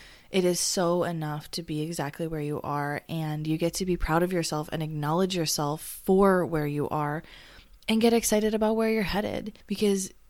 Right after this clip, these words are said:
walking through the gym doors or starting that fitness routine or starting a health goal is something to be really proud of. And especially if this is your first time,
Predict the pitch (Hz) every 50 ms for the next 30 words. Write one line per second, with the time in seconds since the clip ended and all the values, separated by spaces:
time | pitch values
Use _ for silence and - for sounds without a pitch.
0 | - - - - 190 185 180 185 185 170 165 170 - - 220 208 196 196 208 208
1 | 190 185 175 180 180 170 170 175 180 170 170 170 170 175 175 - - 156 165 160
2 | - - - 180 170 175 185 190 190 175 139 - - 185 160 151 156 139 156 -
3 | - 180 170 - - 165 160 160 160 160 160 160 - - 131 165 160 - - -
4 | 185 165 170 175 185 185 185 190 196 - - - - - - - - - - -
5 | - - 185 175 170 160 160 156 156 156 165 - - - - 175 175 175 - -
6 | - - 175 170 - 160 156 160 170 196 240 262 240 - - - - - - -
7 | - - - - - - - - - 208 - - 202 196 202 208 202 208 196 196
8 | 185 180 175 170 165 165 - 175 190 208 - 53 53 50 - - - - - 180
9 | 175 170 170 170 170 165 165 165 - - 175 - - - 175 165 - - 214 202
10 | 202 196 185 175 - - 175 170 170 170 - - - - - - - - - -
11 | - - - - 247 226 - 247 233 208 214 196 196 196 - 202 180 185 190 -
12 | - - 180 170 160 165 175 196 226 247 277 294